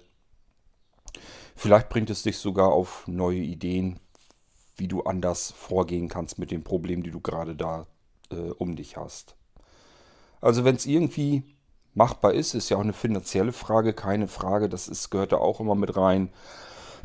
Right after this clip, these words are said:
<coughs> Anreise, Abreise, Unterkunft, Verpflegung, kostet alles Geld. Ähm,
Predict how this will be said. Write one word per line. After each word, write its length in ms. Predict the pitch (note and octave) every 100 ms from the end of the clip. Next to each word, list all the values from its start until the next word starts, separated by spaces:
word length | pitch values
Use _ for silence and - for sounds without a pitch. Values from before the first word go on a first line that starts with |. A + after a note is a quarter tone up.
| - -
<coughs> 480 | - - - A#3+ - - C#3+ G#2+ A#2
Anreise, 520 | A2 A2 G2 F#2+ F#2+
Abreise, 720 | F#2 - F2+ F#2 E2+ F#2 F2 E2+ - - _ _ _ _ -
Unterkunft, 600 | - A2 G#2+ - G2 F2+ -
Verpflegung, 540 | G#2 - F2+ E2+ F2
kostet 280 | - G2+ F2+
alles 220 | E2+ -
Geld. 420 | E2+ E2+ E2+ - -
Ähm, 460 | E2+ E2+ F2 F2